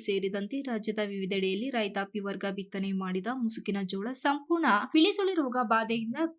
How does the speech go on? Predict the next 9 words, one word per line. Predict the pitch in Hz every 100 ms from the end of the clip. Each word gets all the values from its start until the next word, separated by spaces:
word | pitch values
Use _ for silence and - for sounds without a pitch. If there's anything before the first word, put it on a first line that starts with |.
| -
ಕೃಷಿಕರು | 226 233 226 294 285
ತತ್ತರಿಸಿದ್ದಾರೆ. | 233 226 202 - 185 196 190 - -
ಇತ್ತೀಚಿನ | 180 196 190 190 185
ದಿನದಲ್ಲಿ | 190 185 190 262 254
ಮುಸುಕಿನ | 220 202 202 190
ಜೋಳ | 196 190 185
ಬಿತ್ತನೆಗೆ | 185 185 180 185 262 220
ಎಕರೆ | 220 208 202
ಕನಿಷ್ಠ | 208 277